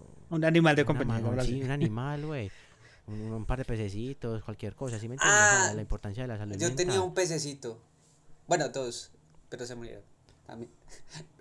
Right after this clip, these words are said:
Speaker 2: Y se llamaban Cosmo y Wanda,
Speaker 1: <laughs> No,
Speaker 2: los
Speaker 1: man.
Speaker 3: Pero,
Speaker 2: padrinos mágicos.
Speaker 3: no, sí, es que eso fue, pero eso
Speaker 2: Se quedó ahí.
Speaker 3: esos me los iba regalado a mi exnovia, eh, <laughs> y se murieron, pero, pero bueno, nada más.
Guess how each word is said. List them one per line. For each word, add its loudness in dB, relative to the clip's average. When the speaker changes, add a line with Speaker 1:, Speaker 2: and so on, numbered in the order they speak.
Speaker 2:
Y -12
se -8
llamaban -6
Cosmo 2
y 6
Wanda, -2
Speaker 1:
<laughs> 0
No, 10
Speaker 2:
los 8
Speaker 1:
man. 4
Speaker 3:
Pero, 10
Speaker 2:
padrinos 0
mágicos. 0
Speaker 3:
no, 8
sí, 2
es 6
que -4
eso -4
fue, -2
pero 0
eso -6
Speaker 2:
Se 0
quedó 6
ahí. 8
Speaker 3:
esos 4
me 2
los 2
iba 0
regalado 2
a 2
mi -2
exnovia, -6
eh, -4
<laughs> -6
y -2
se 2
murieron, -10
pero, -20
pero -14
bueno, -12
nada -14
más. -16